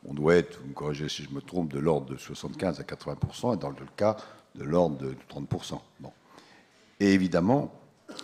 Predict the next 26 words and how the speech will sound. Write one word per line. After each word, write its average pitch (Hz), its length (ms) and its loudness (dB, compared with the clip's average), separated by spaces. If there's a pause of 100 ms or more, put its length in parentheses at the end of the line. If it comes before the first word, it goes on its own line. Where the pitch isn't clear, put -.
(200)
c'est - 380 -4
une 78 100 -2
affaire 90 220 0
décisive. 123 520 0 (1000)
Or, 107 540 6 (520)
pour 92 140 -2
en 95 60 6
avoir 98 180 6
discuté 87 600 -2
avec, 71 360 -8
euh, 69 160 -6
le 71 100 -8
négociateur 73 680 -8
américain, 73 520 0 (800)
je - 140 -2
ne 85 60 2
suis 95 120 -4
pas 90 140 6
sûr, 82 220 2
au 73 60 2
moment 78 340 4
où 65 120 -6
on 71 40 -8
parle, 131 420 0 (800)
qu'il, 101 100 2
euh, 73 800 4